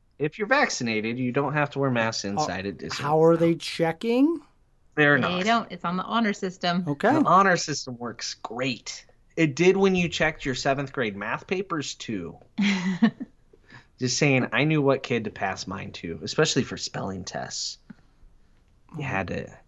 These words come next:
Speaker 1: you, you guys have seen me spell. You
Speaker 2: It's
Speaker 1: know,
Speaker 2: terrible.
Speaker 1: I needed,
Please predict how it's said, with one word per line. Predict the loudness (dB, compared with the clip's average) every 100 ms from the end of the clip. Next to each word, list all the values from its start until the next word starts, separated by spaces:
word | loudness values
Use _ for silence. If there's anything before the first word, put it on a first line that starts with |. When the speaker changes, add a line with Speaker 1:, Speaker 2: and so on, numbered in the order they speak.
| _
Speaker 1:
you, | -4 -2 4
you | 6
guys | 6 4 2
have | -4
seen | -6 -6
me | -6
spell. | -6 -6 -4 -6 -6 -10
You | -2 2
Speaker 2:
It's |
Speaker 1:
know, | 4 4
Speaker 2:
terrible. | 4 4 2
Speaker 1:
I |
needed, | -4